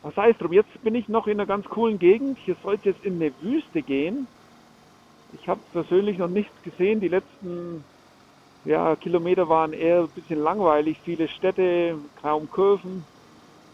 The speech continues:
Und das hab ich eben im Internet gesehen, dass es hier eine schöne Strecke gibt. Und da hab ich mir gedacht, okay, das ist ja perfekt für euch. Hab auch gesehen, dass es viele Fahrradfahrer gibt, natürlich.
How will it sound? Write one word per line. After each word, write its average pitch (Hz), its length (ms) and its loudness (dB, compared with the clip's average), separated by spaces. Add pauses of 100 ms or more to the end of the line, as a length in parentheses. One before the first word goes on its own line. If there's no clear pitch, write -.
(960)
Und 147 140 -10
das 180 160 -2
hab 185 160 0
ich 175 120 -6
eben 175 220 4
im 160 120 -8
Internet 180 480 -6
gesehen, 165 600 -8 (1160)
dass 147 260 -8
es 151 100 -10 (120)
hier 170 160 -2
eine 156 160 -8
schöne 143 300 -8
Strecke 165 300 -8
gibt. 151 280 -8
Und 139 80 -14
da 131 100 -10
hab 127 100 -12
ich 139 80 -14
mir 135 80 -10
gedacht, 127 300 -12
okay, 127 340 -12
das 127 80 -14
ist - 60 -16
ja 127 60 -12
perfekt 120 540 -12
für 143 80 -12
euch. 67 180 -14 (1200)
Hab - 80 -4
auch 185 120 0
gesehen, 185 280 -2
dass 170 120 -4
es 160 120 -8
viele 160 200 -4
Fahrradfahrer 131 600 -10
gibt, - 240 -18
natürlich. - 400 -16